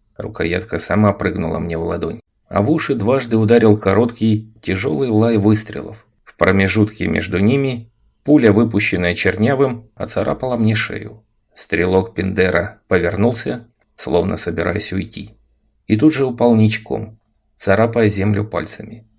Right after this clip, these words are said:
А к нам уже сбегались люди, в том числе и посетители ресторана Мамаши Охара. «Я всё видел!» закричал человек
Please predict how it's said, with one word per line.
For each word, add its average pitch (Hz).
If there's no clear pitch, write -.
А 92
к -
нам 110
уже 101
сбегались 95
люди, 110
в -
том -
числе 131
и 120
посетители 104
ресторана 107
Мамаши 95
Охара. -
«Я 117
всё 131
видел!» 107
закричал 82
человек 90